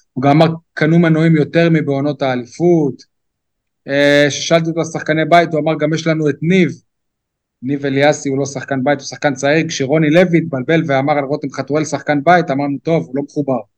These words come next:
אבל אליניב יודע מי שחקן בית ומי לא שחקן בית. אה, את חדר ההלבשה אני מקווה ומאמין, גם שלא איבדת, אה, דרך האמת בכל האמירות שלך,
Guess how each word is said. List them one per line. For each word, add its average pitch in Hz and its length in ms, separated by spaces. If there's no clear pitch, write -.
אבל 120 220
אליניב 127 320
יודע 131 240
מי 139 120
שחקן 123 380
בית 120 200
ומי 117 180
לא 117 80
שחקן 117 380
בית. 107 300
אה, 139 1200
את 139 100
חדר 220 300
ההלבשה 180 420
אני 180 100
מקווה 156 400
ומאמין, 147 560
גם 123 240
שלא 135 260
איבדת, 139 460
אה, - 880
דרך 147 420
האמת 156 540
בכל 143 260
האמירות 139 440
שלך, 143 280